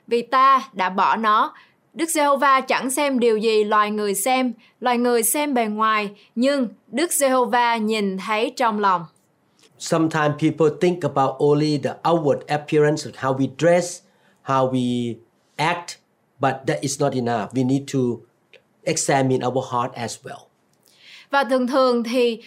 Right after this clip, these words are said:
Speaker 1: con người thường nhìn thấy bề ngoài, coi người đó mặc cái gì, người đó đi như thế nào.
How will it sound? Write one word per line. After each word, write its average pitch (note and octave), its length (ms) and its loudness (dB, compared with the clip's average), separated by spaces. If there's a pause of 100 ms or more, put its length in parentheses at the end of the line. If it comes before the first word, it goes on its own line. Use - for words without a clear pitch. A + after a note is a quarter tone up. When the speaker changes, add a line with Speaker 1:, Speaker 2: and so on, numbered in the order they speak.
(100)
Speaker 1:
con D#4+ 260 -2
người A#3 260 2
thường A3 220 0
nhìn G#3+ 180 -2
thấy B3+ 240 -6
bề B3 160 0
ngoài, G3+ 480 -2 (120)
coi C#4 300 0
người A#3+ 180 -2
đó G#3 260 2
mặc C#4+ 200 -2 (220)
cái C#4 120 -6
gì, G#3+ 380 2 (180)
người G#3 140 -6
đó G#3+ 300 2
đi C4+ 220 -2
như C4+ 140 -4
thế C4+ 220 -8
nào. G#3 400 0